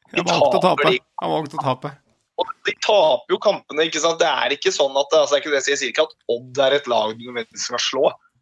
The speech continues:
Speaker 1: men det er liksom, det har vært Sarpsborg, det er et annet lag som har ligget der nede. Eh, det var Viking som, det er litt opp-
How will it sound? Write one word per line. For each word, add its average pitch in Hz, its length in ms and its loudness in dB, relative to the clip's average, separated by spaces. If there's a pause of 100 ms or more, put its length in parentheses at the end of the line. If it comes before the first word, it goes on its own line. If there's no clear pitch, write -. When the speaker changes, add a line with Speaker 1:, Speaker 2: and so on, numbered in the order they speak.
(140)
Speaker 1:
men 135 80 2
det 139 60 4
er 135 80 4
liksom, 127 100 -4
det 139 80 4
har 170 80 2
vært - 120 -4
Sarpsborg, 123 720 -2 (320)
det 131 140 2
er 143 80 0
et 175 80 4
annet 131 200 0
lag 110 140 0
som 123 140 -4
har 131 80 -2
ligget 135 240 -6
der 98 120 -6
nede. 107 300 2 (260)
Eh, 120 140 2
det 120 100 -4
var 139 200 4
Viking 139 560 -4
som, 139 300 -4 (100)
det 117 100 2
er 110 220 0
litt 117 180 -6
opp- - 180 -2